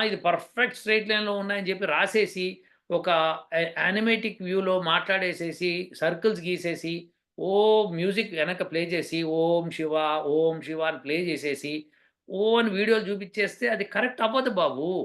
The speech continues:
That has to be, that has to have some authenticity. So, ఆ అథెంటిసిటీ లేకుండా మనం మాట్లాడకూడదు.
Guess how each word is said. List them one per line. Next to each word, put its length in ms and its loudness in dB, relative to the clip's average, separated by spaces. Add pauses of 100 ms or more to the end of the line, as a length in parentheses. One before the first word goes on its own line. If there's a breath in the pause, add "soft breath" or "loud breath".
(800)
That 120 -4
has 240 -2
to 100 -8
be, 160 -12
that 220 -4
has 220 -4
to 100 -6
have 180 -2
some 140 -6
authenticity. 760 -4 (720)
So, 140 -2 (140)
ఆ 100 0 (100)
అథెంటిసిటీ 760 -2 (100)
లేకుండా 680 0
మనం 220 -2
మాట్లాడకూడదు. 640 -4